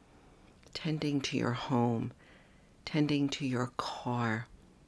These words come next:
tending to your garage, your garden, your desk, your desktop.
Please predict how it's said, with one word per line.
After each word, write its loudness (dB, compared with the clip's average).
tending 0
to 2
your 6
garage, 2
your -4
garden, 2
your 0
desk, -4
your -2
desktop. -2